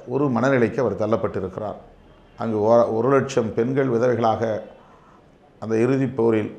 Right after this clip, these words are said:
கணவரை இழந்த பெண்கள் இன்றைக்கு அனாதைகளைப் போல் தெருவிலே நிற்கிறார்கள். நிலமில்லை, குடியிருக்க வீடு இல்லை, அவர்களுக்கு வருமானம் இல்லை,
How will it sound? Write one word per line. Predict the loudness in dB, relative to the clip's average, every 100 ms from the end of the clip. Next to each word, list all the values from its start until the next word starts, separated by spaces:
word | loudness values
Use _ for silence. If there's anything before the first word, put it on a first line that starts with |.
| -12
கணவரை | -4 0 2 2 0
இழந்த | -2 0 0 -2 -4
பெண்கள் | -8 -4 -2 -2 -6 -16 -20 -20 -20 -20 -20 -20 -20 -20 -20 -20 -12
இன்றைக்கு | -2 -2 0 -4
அனாதைகளைப் | 0 4 6 4 4 0 -4
போல் | -4 -4 -4 -4
தெருவிலே | -2 0 0
நிற்கிறார்கள். | 0 -2 -4 -4 -2 -6 -10 -18 -20 -20 -20 -16
நிலமில்லை, | -6 -2 -2 -2 -4 -6 -8 -18 -20 -20 -20
குடியிருக்க | -12 -4 -2 -2 -4 -6
வீடு | -4 -4 -4
இல்லை, | -4 -8 -8 -14 -20 -20 -20 -20 -20 -20 -18
அவர்களுக்கு | -4 0 0 -2 -2 -4 -4 -8 -20 -20 _ _ _ -20 _ _ -10
வருமானம் | -2 0 2 0 -2
இல்லை, | -8 -6 -6